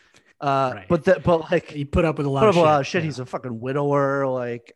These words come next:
Speaker 1: I mean,
Speaker 2: Yeah.
Speaker 1: uh, like, the way his father fucking dies, uh,
Speaker 2: Yeah.
Speaker 1: I, I, ends up with fucking Janice. Oh God. I mean, his poor kids
Speaker 2: <laughs>
Speaker 1: too. I mean, Jesus.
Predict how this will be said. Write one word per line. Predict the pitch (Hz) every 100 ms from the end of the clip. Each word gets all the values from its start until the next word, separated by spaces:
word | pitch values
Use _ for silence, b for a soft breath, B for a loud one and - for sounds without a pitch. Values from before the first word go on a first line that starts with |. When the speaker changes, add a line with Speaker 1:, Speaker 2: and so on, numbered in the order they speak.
| 127
Speaker 1:
I | 135
mean, | 131 131 127 123 - - -
Speaker 2:
Yeah. | - 131
Speaker 1:
uh, | 131
like, | 139 131 _ b -
the |
way | 147 165
his | 120
father | - - 123 139 139
fucking | 147 131 135 120
dies, | 127 131 135 131 131 131 - _ b b b _ _ -
uh, |
Speaker 2:
Yeah. | 139 135 135 131 127 127 127 -
Speaker 1:
I, | 151 165 -
I, | -
ends | - 190 196
up | 175
with | 156 -
fucking | 202 - 147 123
Janice. | 120 147 165 175 175 - - - -
Oh | 139 151 - -
God. | 170 165 135 107 95 _ b b b -
I | 143
mean, | 151 147 147 143
his | 143 170 165
poor | - 202
kids | 190 - 170 180 117
Speaker 2:
<laughs> | -
Speaker 1:
too. | 170 151 117 -
I | 139
mean, | 135 135 131 127
Jesus. | - 156 151 113 104